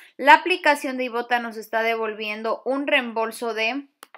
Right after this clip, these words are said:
cincuenta centavos para este producto, límite por cinco veces. Después del reembolso, esto nos va a quedar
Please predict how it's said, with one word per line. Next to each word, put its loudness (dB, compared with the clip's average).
cincuenta 4
centavos 0
para 4
este -2
producto, -2
límite -2
por -6
cinco -6
veces. 0
Después -2
del -2
reembolso, -4
esto -4
nos -6
va 2
a -6
quedar 4